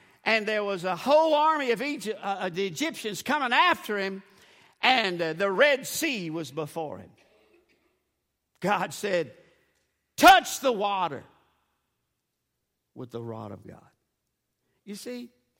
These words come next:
that was an impossible situation. Can you imagine, the Bible says, little old David,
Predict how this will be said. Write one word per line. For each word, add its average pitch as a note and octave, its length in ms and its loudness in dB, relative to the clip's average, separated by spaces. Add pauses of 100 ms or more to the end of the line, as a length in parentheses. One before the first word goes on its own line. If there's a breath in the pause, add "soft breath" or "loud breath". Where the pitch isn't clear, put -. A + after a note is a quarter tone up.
(140)
that D4 140 -14
was F#3+ 140 -12
an F#3+ 100 -6
impossible E3 500 -12
situation. - 520 -20 (1000 soft breath)
Can F4+ 240 -8
you B4 200 -2
imagine, G3+ 540 -6 (320 soft breath)
the F3+ 100 -6
Bible G3+ 280 -4
says, F#3 280 -8
little F#3+ 240 -6
old E3+ 160 -6
David, E3 380 -8